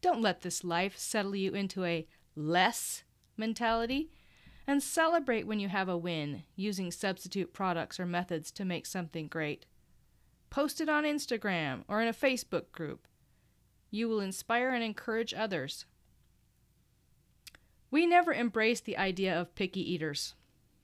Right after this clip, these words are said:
I know that will be unpopular with some people. I see a lot of babble about how hard it is to feed picky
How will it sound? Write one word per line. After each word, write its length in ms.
I 200
know 260
that 180
will 120
be 160
unpopular 560
with 100
some 220
people. 420
I 120
see 180
a 80
lot 280
of 140
babble 340
about 280
how 160
hard 320
it 100
is 220
to 140
feed 380
picky 260